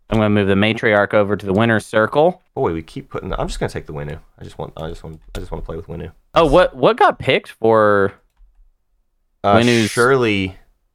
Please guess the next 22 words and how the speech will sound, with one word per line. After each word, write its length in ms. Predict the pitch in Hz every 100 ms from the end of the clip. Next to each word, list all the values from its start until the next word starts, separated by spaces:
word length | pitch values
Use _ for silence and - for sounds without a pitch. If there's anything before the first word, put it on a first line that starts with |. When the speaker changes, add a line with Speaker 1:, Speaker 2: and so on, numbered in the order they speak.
| _ _ -
Speaker 2:
Oh, 100 | 113
'cause 100 | 139
they 80 | 147
didn't 160 | 208 180
Speaker 1:
Oh, 80 | 165
Speaker 2:
fight 80 |
Speaker 1:
this 80 | 160
is 40 | -
Speaker 2:
last 240 | 95 -
round. 240 | 87 78 82 _ _ _ _ _ _
I 80 | -
need 80 | 123
to 80 | 110
Speaker 1:
this 100 | 117
Speaker 2:
pick 20 |
Speaker 1:
is 40 |
their 120 | 120 107
Speaker 2:
right 20 |
now, 100 | 101
Speaker 1:
first 120 | 123 95
Speaker 2:
huh? 40 |
Speaker 1:
go. 320 | 107 131 92